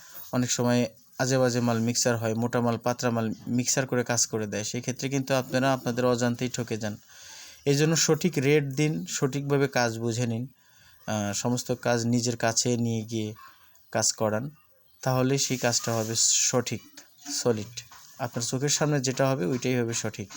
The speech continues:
আমি মনে করি আর কি। তো এটা হচ্ছে ভালো মানের কাজ পাওয়ার একটা উন্নত মাধ্যম। তো, আহ, কী ধরনের লক চাকা ব্যবহার করবেন, সেটা কিন্তু জানলেন।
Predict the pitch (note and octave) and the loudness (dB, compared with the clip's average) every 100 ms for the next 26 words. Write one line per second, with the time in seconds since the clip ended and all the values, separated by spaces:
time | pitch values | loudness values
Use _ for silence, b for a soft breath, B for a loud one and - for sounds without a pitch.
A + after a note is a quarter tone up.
0 | - - A2+ A2+ G#2+ G2+ G2+ G2 G2 - | -10 -6 -4 -2 -4 -4 -2 -2 -4 -10
1 | - B B B B B B - A#2+ B2+ | -14 B B B B B B -8 0 0
2 | B2 C#3 B2 A#2 B2+ B2+ B2 A#2 A#2 - | 2 0 0 2 4 2 2 0 -2 0
3 | A#2+ A#2 A2+ - A#2+ A2 G#2+ G#2+ G#2 G2+ | 0 2 0 -2 -2 -2 -4 -4 -4 -6
4 | G#2+ G#2+ - B B B B B B - | -12 -12 -14 B B B B B B -2
5 | D#3+ D#3+ D#3 C3 B2+ A#2+ A#2+ E3 D3+ D#3 | 4 6 8 6 6 6 4 0 2 4
6 | D#3+ D3+ B2+ C#3 - C3 B2 B2+ B2 B2+ | 4 4 4 4 2 0 4 4 6 4
7 | B2+ B2+ A#2+ D3+ C3+ A#2+ A#2 A2+ A2+ A2+ | 2 -2 -4 -4 -2 -2 -2 -2 0 0
8 | G#2+ B2 | 0 -4